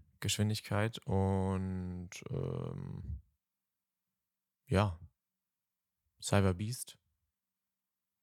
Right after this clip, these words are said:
Zwei Komma sechs Sekunden von null auf sechsundneunzig K M H. Das ist, äh, amtlich für so ein drei Tonnen Schiff.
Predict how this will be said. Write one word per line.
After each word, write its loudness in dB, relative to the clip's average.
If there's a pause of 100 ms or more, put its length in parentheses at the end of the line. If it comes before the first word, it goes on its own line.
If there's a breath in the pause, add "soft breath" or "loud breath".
Zwei 4
Komma 0
sechs -6
Sekunden -6
von -4
null 2
auf -6
sechsundneunzig -2
K 0
M -2
H. -6 (1080 loud breath)
Das 6
ist, -2
äh, 8
amtlich 0
für 2
so 0
ein -6 (300)
drei 8
Tonnen 0
Schiff. -4